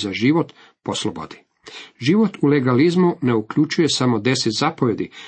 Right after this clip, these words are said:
već i skup odredbi i pravila koje biblijski vjernici danas slijede. Sjećam se predivne žene koja je bila biblijski učitelj u Teksasu. Uistinu je poučavala Bibliju na predivan način.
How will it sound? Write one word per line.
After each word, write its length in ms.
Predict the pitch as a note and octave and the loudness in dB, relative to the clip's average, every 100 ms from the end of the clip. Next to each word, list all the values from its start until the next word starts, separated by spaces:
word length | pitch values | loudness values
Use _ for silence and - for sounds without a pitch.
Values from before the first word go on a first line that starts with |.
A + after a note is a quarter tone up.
| - - | -8 -2
već 240 | C3+ - | -2 -2
i 60 | A2 | -4
skup 420 | - - A3+ - - | -2 -2 -2 -4 -8
odredbi 560 | G#2+ G#2+ B2 D3 G3+ - | -6 -2 -2 0 -2 -4
i 140 | B2 | -6
pravila 480 | C#3 D3+ D#3+ D3 B2+ | -2 0 2 0 0
koje 260 | B2+ A#2+ | 0 0
biblijski 540 | G#2 C3 - F3+ - A2 | 2 0 2 0 0 -2
vjernici 500 | G#2 C3+ C#3+ A#2 A2 | 0 2 2 0 -2
danas 340 | A#2+ B2+ A#2+ | 0 0 0
slijede. 320 | B2 B2 - - _ - - - - | 0 0 -2 -8 _ -20 -20 -20 -20
Sjećam 340 | - G#3+ - C3+ | -4 -2 0 -2
se 240 | - - | -2 -4
predivne 560 | B2 D3 C3 A2+ G#2+ - | 0 0 2 2 0 -4
žene 320 | A#2 G#2+ C#3 | -6 -2 -2
koja 280 | E3 - A#2+ | -4 -4 -2
je 120 | A#2 | -2
bila 300 | G#2 B2+ C3+ | 0 0 0
biblijski 520 | G2 B2 B2+ A#2+ - | 0 0 2 0 -2
učitelj 340 | A#2 - - G#2+ | -2 -2 -4 -6
u 60 | A2 | -4
Teksasu. 520 | - A2+ - - - _ - - - - | -4 -4 -4 -8 -8 _ -20 -20 -20 -18
Uistinu 520 | - C#3+ C3 - C3+ C3 | -4 -2 -2 0 2 2
je 220 | B2+ B2 | 2 -2
poučavala 600 | - G#2+ - A#2+ B2+ B2 G2+ | -6 -6 -2 0 2 0 0
Bibliju 400 | B2+ C3+ C3+ A#2 - - - | -2 2 2 0 -6 -20 -8
na 100 | A2+ | -6
predivan 460 | - A#2+ B2 A#2 A2 | -2 0 2 2 0
način. 340 | F#2 - - | -2 -8 -10